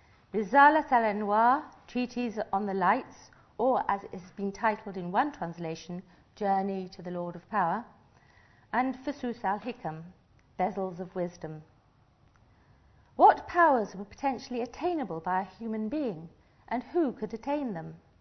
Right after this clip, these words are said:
We will then pass to techniques. What facilitated the acquisition of these powers, and how exactly did they work?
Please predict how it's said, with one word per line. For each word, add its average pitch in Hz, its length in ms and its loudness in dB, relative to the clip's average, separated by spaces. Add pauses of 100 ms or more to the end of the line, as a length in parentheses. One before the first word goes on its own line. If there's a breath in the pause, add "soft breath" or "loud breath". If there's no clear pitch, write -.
(1300 soft breath)
We 233 100 -2
will 240 140 2
then 254 240 4
pass 254 380 2
to 226 80 -10
techniques. 226 640 -4 (580 soft breath)
What - 260 8
facilitated 226 800 -4
the 208 80 2
acquisition 240 640 0
of 175 80 -4
these 175 200 -8
powers, 165 420 -2 (440 soft breath)
and 220 120 -8
how 320 240 4
exactly 196 600 2 (220)
did 180 160 -8
they 170 140 -6
work? 170 320 -2